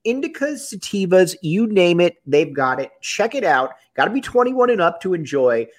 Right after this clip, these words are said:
but different flavors, different strains. They got all kinds of stuff there for you.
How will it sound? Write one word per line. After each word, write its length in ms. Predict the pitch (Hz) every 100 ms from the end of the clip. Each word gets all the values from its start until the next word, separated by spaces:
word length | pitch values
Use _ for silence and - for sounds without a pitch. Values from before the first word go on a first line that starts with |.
| _
but 380 | 107 151 131 -
different 320 | 139 131 113
flavors, 680 | - 185 190 185 190 185 175 - _ -
different 280 | 131 127 110
strains. 420 | - 170 180 160
They 100 | 160
got 200 | 156 -
all 180 | 151 247
kinds 400 | - 208 208 175
of 60 | -
stuff 340 | - 151 -
there 200 | 143 139
for 260 | - 143 143
you. 160 | 147